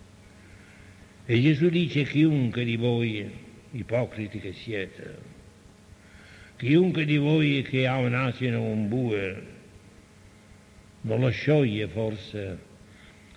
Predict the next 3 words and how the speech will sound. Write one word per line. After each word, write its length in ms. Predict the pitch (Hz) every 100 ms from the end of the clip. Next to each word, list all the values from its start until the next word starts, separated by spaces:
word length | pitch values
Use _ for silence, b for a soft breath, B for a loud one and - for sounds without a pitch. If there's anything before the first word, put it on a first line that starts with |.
| B B
per 160 | - 127
portarlo 560 | 123 131 - 135 131 131
all'abbeveratoio? 1300 | 127 127 127 131 127 123 139 131 120 98 92 -